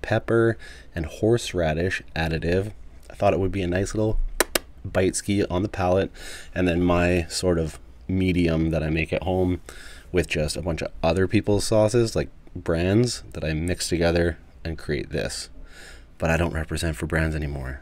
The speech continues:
unless they reach out, okay? Got some lemon for decorative, really. I might squeeze a little bit on these ones, but for the most part, she gone. All right, before we do anything more, we must.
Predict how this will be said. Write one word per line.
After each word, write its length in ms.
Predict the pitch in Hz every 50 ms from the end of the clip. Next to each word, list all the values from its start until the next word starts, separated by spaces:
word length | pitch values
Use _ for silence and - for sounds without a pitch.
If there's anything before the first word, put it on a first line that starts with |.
| - -
unless 280 | - - - - -
they 100 | - -
reach 240 | - - - - -
out, 160 | - - - - - -
okay? 240 | - - - - - - - - - - - - - - - - - - - - - - - - - - - - - - - - - - - - - - - - - - - - - - - -
Got 120 | 78 76
some 140 | - 95 92
lemon 300 | 92 104 104 101 101 98
for 100 | - 95
decorative, 580 | 85 85 92 90 92 - - 90 90 90 85 85
really. 320 | 90 90 87 90 90 90
I 40 | 85
might 220 | 85 85 85 82
squeeze 220 | - - 90 87 80
a 60 | 82
little 220 | 78 85 82 82
bit 120 | 78 85 82
on 180 | 82 82 82
these 180 | 85 87 87 85
ones, 240 | 101 98 95 92 -
but 280 | - 78 78 - -
for 120 | - - 90
the 80 | 87
most 240 | 85 87 87 - -
part, 200 | - 92 92 - - - - - - - - - - - - - - - -
she 260 | - - - 180 220 226
gone. 640 | - 175 185 202 233 240 233 208 127 - - - - - - - - - - - - - - - - - - - - - - - - - - - - - - - - - - - - - - - - - - - -
All 100 | 98 101
right, 180 | 110 117 -
before 340 | - - - - 113 113 104
we 80 | 95 87
do 100 | 92 98
anything 280 | 98 98 95 110 107
more, 440 | 104 110 120 123 113 87 - - - -
we 100 | 87 92
must. 580 | 101 113 113 104 82 - - - - - -